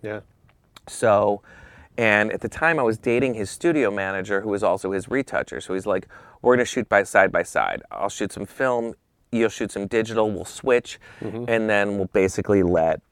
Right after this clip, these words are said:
Speaker 2: my studio manager decide which images are the best ones." So she loved it because she didn't have to spend the first hour of every frame cleaning off dust and scanning
Speaker 1: Right,
Speaker 2: and
Speaker 1: sure.
Speaker 2: all this shit, and there was so much more dynamic range. In hindsight now, I'm, like, shooting a lot of film, and I think it's totally superior.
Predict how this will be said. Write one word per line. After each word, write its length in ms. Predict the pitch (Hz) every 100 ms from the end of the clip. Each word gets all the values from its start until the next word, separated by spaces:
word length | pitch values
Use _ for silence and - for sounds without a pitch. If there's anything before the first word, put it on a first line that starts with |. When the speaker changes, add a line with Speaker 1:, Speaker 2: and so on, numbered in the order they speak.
| -
Speaker 2:
my 100 | 82
studio 400 | - 101 90 80
manager 400 | 78 73 92 92
decide 600 | - 90 - 69 65 78
which 220 | 76 -
images 720 | 76 71 - 58 64 - _ _ _ -
are 120 | 92
the 80 | 76
best 300 | 50 - -
ones." 480 | 90 73 - _ _
So 140 | _ -
she 260 | - 147
loved 340 | 170 85 78 -
it 100 | 85
because 260 | 98 - 98
she 120 | -
didn't 180 | 90 95
have 180 | 87 -
to 80 |
spend 300 | 95 - 92
the 60 | 90
first 280 | - 90 -
hour 300 | 80 90 85
of 80 | 92
every 240 | 85 85
frame 360 | - 101 95 92
cleaning 420 | - 95 95 92
off 240 | 87 -
dust 320 | 92 85 -
and 140 | 82 85
scanning 600 | - 104 95 98 92 90
Speaker 1:
Right, 100 | 87
Speaker 2:
and 100 | 90
Speaker 1:
sure. 80 | 107
Speaker 2:
all 80 | 104
this 120 | 73
shit, 300 | - - 113 76
and 60 |
there 80 | 78
was 100 | 78
so 140 | -
much 200 | 90 92
more 140 | - 87
dynamic 500 | 92 85 82 78 -
range. 460 | 107 107 101 101 _ _ _ _ _ _ _
In 80 | 107
hindsight 540 | - 101 95 - 78 -
now, 160 | 78
I'm, 100 | 78
like, 120 | 76 78
shooting 260 | - 78
a 60 | 67
lot 160 | 60
of 60 | -
film, 220 | - 64
and 80 | 57
I 60 | -
think 180 | - -
it's 100 | -
totally 300 | - 58 -
superior. 600 | - - 78 71 -